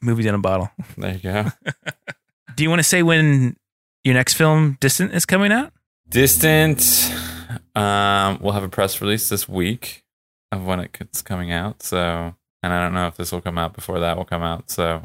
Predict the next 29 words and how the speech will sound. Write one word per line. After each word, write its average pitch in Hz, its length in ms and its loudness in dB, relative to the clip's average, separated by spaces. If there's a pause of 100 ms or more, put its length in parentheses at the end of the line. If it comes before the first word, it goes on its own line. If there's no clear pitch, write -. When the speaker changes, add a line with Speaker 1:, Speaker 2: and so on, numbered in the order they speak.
Speaker 2:
I'm 82 100 -12
not 82 240 -8
gonna 87 140 -8
say. 85 480 -4 (120)
Speaker 1:
Okay. 107 520 -4
Speaker 2:
But 92 100 -2
it 87 80 0
is 87 180 -4
next 87 280 -6
year. 92 380 0 (120)
And 90 220 -4
then 87 320 -2
Lyle, 85 480 0
July 85 320 -2
twenty-second, 87 580 -4
twenty 90 220 -2
twenty-two. 90 680 -6 (460)
Speaker 1:
With 107 140 -10
Javier 104 380 -2
Bardem. 117 500 -2 (440)
Speaker 2:
Javier 87 220 -8
Bardem 87 680 -4
so 87 160 -6
far. 87 540 -4 (180)
Speaker 1:
Looking 123 220 -4
forward 160 260 -6
to 104 120 -8
it. - 40 -18 (220)
Speaker 2:
Yeah, 98 240 -8